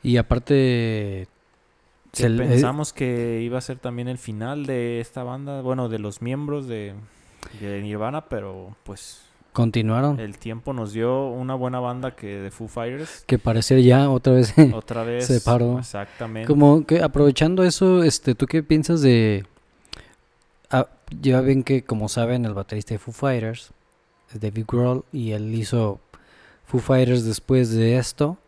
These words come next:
Speaker 1: Y bueno, como saben, el baterista de Foo Fighters
Speaker 2: Taylor
Speaker 1: hace
Speaker 2: Hawkins falleció.
Speaker 1: falleció.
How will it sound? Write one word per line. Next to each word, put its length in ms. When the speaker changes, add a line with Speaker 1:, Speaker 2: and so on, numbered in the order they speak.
Speaker 1:
Y 220
bueno, 220
como 180
saben, 200
el 60
baterista 560
de 160
Foo 160
Fighters 360
Speaker 2:
Taylor 180
Speaker 1:
hace 120
Speaker 2:
Hawkins 320
falleció. 540
Speaker 1:
falleció. 560